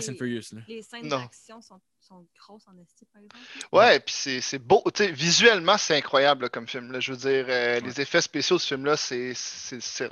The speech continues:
Speaker 3: c'est un autre step, là, genre, c'est vraiment beau visuellement. La cinématographie est incroyable,
Speaker 2: Mhm.
Speaker 3: comme dans tous les films de Christopher Nolan, d'ailleurs. Mais c'est juste que là, l'histoire, le récit, il, c'est comme, c'est, tu, c'est pas suivable. C'est pas
Speaker 1: Ouais.
Speaker 3: suivable. Puis même, puis genre, moi, j'aime, j'adore les films d'action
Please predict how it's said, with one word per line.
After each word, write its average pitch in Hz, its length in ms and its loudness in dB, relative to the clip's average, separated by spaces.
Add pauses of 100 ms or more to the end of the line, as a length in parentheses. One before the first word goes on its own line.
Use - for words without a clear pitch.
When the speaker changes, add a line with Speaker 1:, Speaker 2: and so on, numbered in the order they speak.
Speaker 3:
c'est - 160 -4
un 143 120 0
autre 156 160 6
step, - 320 0
là, 123 160 0
genre, 113 260 -4
c'est 127 160 -10
vraiment 135 480 2
beau 139 160 -4
visuellement. 127 540 -2
La 120 160 0
cinématographie 131 600 -6
est - 100 -4
incroyable, 123 500 -2 (100)
Speaker 2:
Mhm. 240 80 -12
Speaker 3:
comme 151 140 0
dans 135 100 4
tous - 160 -8
les 143 60 0
films 151 160 -6
de 143 60 2
Christopher 135 420 -6
Nolan, 131 220 -6
d'ailleurs. 139 400 0 (680)
Mais 127 100 -10
c'est 139 160 -4
juste 180 180 2
que 165 60 2
là, 156 220 6
l'histoire, 156 680 4
le 143 140 2
récit, 135 880 -4
il, - 140 -20 (420)
c'est - 320 -10
comme, 127 200 -6
c'est, - 220 -8 (180)
tu, - 80 -2 (260)
c'est - 380 -10
pas 180 140 4
suivable. 135 540 0 (140)
C'est - 160 -14
pas - 80 -12
Speaker 1:
Ouais. 147 60 -4
Speaker 3:
suivable. 170 240 4
Puis 151 100 -8
même, 220 260 2 (420)
puis 180 200 -4
genre, 170 180 8
moi, 196 220 4
j'aime, 143 220 2
j'adore 135 280 4
les 156 120 -4
films 143 160 -10
d'action 135 340 -2